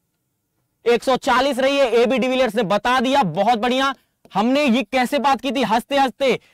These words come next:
कि हमारे यहां तो जो लड़कियां हों या लड़के हों, बहुत अच्छे तरीके से तैयारी करते हैं और कंधे से कंधा मिला के काम करते हैं। तो गैप वाली बात कहां है,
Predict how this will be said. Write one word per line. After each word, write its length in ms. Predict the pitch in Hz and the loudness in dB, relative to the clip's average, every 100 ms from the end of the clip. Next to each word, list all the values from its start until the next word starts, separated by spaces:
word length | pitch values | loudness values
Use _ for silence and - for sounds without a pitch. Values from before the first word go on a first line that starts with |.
| _ | _
कि 60 | 226 | -6
हमारे 500 | 202 226 240 254 262 | -4 -2 0 0 0
यहां 220 | 240 233 | 0 -4
तो 340 | - 262 185 - _ - | 0 0 0 -4 _ -10
जो 320 | 143 220 175 - 139 | -2 0 0 -6 -8
लड़कियां 640 | 160 214 208 208 233 208 | -2 -2 -2 -2 -2 0
हों 200 | 190 143 - _ | -2 -6 -10 _
या 140 | 151 226 | -2 0
लड़के 460 | 202 220 226 262 | 2 0 -2 -2
हों, 200 | 233 202 - _ - | 0 0 -2 _ -16
बहुत 500 | 127 226 226 247 269 | -4 0 2 2 0
अच्छे 220 | 254 - | -2 -2
तरीके 360 | 269 247 226 254 | -2 -2 0 -2
से 280 | 254 254 165 _ _ | 2 0 0 _ _
तैयारी 420 | 220 233 226 247 | -2 0 0 0
करते 320 | 233 262 - 262 | 0 -2 0 0
हैं 220 | 269 262 _ _ 294 240 | 0 -4 _ _ 2 4
और 120 | 226 | 4
कंधे 580 | 135 - - 226 233 240 | 0 -6 -2 0 2 0
से 100 | 226 | 0
कंधा 340 | - 226 226 220 | -2 -2 0 0
मिला 220 | 220 214 | 0 0
के 120 | 214 | -2
काम 260 | 226 226 220 | -2 -2 -2
करते 260 | 233 226 | -4 -2
हैं। 160 | 214 160 - _ | -4 -4 -12 _
तो 80 | 196 | -4
गैप 380 | 139 226 240 226 | 0 0 0 0
वाली 300 | 233 240 208 | 0 2 0
बात 420 | 139 214 233 - | 0 0 0 -4
कहां 300 | 220 220 220 | -4 -2 -2
है, 200 | 226 | -2